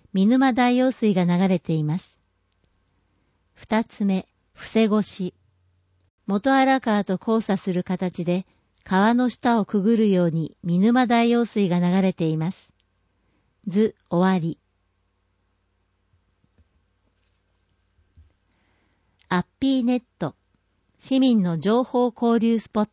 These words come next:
ト。広報校長課。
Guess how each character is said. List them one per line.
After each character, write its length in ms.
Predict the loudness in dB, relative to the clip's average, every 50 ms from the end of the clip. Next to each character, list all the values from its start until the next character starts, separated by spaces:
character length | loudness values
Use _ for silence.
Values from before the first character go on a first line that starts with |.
| _ -12
ト。 180 | -12 -12 -12 _ _ _ _ _ _ _ _ _ _ _ _ _ _ _ _ _ _ _ _ _ _ _ _ -8 -2
広 260 | 0 2 2 2 0
報 220 | -2 -2 -2 -2
校 240 | -4 -4 -4 -4 -4
長 300 | -4 -4 -6 -4 -4 -4
課。 260 | -6 -6 -8 -8 -8